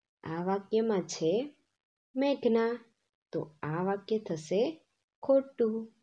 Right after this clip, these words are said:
તો ચાલો રોંગની નિશાની કરીએ. ત્યાર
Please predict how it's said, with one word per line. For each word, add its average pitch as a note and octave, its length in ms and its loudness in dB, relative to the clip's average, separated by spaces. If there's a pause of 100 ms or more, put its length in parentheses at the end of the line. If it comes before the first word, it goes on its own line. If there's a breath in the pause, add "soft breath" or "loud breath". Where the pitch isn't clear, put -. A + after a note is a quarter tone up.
(260)
તો F3+ 60 -8
ચાલો F3 380 -2 (760)
રોંગની C#4 400 4
નિશાની A3 460 4
કરીએ. E3 420 -2 (3500)
ત્યાર F3 220 -4